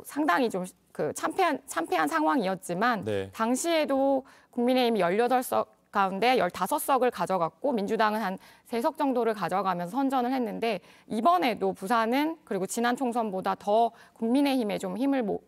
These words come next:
Speaker 1: 몰아주는 모습 볼 수 있었습니다. 그리고 수도권 같은 경우에도 그 저희가 이제 접전지, 뭐 격전지로 꼽았던 곳 중에 수도권이 좀 상당히 많잖아요.
Speaker 2: 네.
Speaker 1: 근데 이 중에서도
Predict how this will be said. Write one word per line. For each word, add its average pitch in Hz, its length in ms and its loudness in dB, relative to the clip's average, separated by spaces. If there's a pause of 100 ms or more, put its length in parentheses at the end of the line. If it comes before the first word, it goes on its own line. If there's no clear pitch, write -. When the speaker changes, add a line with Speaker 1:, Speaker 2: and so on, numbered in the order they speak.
Speaker 1:
몰아주는 220 520 0
모습 180 360 -4
볼 196 140 0
수 208 260 -2
있었습니다. 175 680 -4 (300)
그리고 220 180 6
수도권 403 440 0
같은 285 320 4
경우에도 196 760 2 (320)
그 196 220 0
저희가 196 320 2
이제 170 180 -2
접전지, 196 640 -2
뭐 165 100 -6
격전지로 214 600 -2
꼽았던 262 580 0
곳 170 220 -8
중에 202 240 -2
수도권이 233 380 -4
좀 196 120 -6
상당히 233 400 -2
많잖아요. 175 800 -4
Speaker 2:
네. 107 320 -2
Speaker 1:
근데 240 120 -2
이 214 140 -2
중에서도 262 800 0